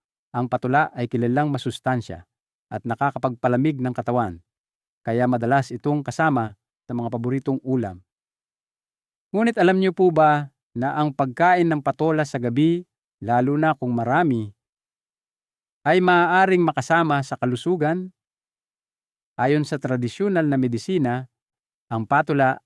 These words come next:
ay may malamig na katangian at may mataas na dami ng tubig. Kapag kinain ito sa gabi,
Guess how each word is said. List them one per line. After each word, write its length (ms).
ay 120
may 200
malamig 480
na 120
katangian 680
at 160
may 160
mataas 480
na 160
dami 320
ng 160
tubig. 400
Kapag 320
kinain 480
ito 160
sa 80
gabi, 400